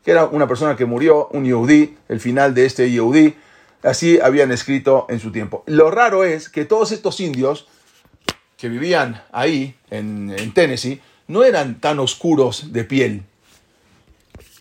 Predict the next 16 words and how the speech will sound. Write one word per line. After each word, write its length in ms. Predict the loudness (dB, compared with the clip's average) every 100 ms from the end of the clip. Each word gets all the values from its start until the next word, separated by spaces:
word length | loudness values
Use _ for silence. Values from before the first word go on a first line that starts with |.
| _ _ -20 -20 _
sino 260 | -10 -6 0
que 60 | 2
eran 260 | 2 -2 -10 -14
un 140 | -2
poco 200 | -2 0
más 200 | 0 2
blancos. 360 | 2 0 -2 -2
Estos 260 | 0 2 0
son 160 | 0 0
los 160 | -2
indios 280 | -2 0 2
de 60 | 4
esa 160 | 4
época, 440 | 4 0 -8 -10 -12 _ _ _ _
que, 300 | -2 -2 -4
eh, 140 | -10